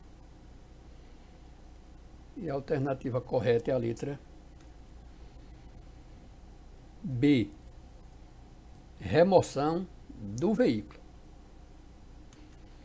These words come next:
Questão cinco. Transitar pela contramão de direção em vias com sinalização de regulamentação de sentido único de circulação é uma infração. No C T B,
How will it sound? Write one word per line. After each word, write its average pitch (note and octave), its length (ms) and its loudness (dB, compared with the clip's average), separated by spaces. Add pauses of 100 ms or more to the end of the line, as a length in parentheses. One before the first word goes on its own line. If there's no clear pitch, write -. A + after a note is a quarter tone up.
(680)
Questão G#3 340 2
cinco. - 440 2 (580)
Transitar F#3 460 6
pela C#3+ 240 6
contramão A#2+ 580 2
de B2+ 80 2
direção C3 560 4
em D#3 80 6
vias E3 400 0
com - 180 -4
sinalização C#3 680 2
de C3+ 80 0
regulamentação C3+ 880 2
de F3 140 2
sentido D#3+ 540 2
único D3+ 360 8
de D#3+ 140 -2
circulação A#2+ 800 2 (420)
é D#3+ 140 6
uma F3+ 120 4
infração. C#3 680 2 (1600)
No C#3 320 -2
C D#3 240 2
T D3+ 140 0
B, B2+ 380 6